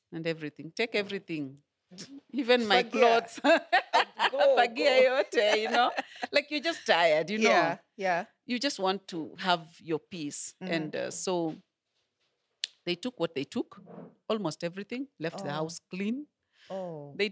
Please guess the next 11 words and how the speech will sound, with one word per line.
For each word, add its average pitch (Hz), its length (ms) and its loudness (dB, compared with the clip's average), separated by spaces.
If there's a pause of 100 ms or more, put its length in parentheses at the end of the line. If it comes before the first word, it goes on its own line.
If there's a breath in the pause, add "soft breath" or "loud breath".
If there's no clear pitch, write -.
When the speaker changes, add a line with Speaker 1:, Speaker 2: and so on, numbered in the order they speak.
(140)
Speaker 1:
took 285 300 0
plus 185 220 2
curtains, 180 760 -4
<laughs> - 80 -16
you 349 100 -10
Speaker 2:
What? 214 440 -6
Speaker 1:
know? 202 440 -4
Speaker 2:
Yeah. 208 420 -6 (500)
Speaker 1:
And, 170 340 -8
uh, 151 440 -4
so 170 760 -6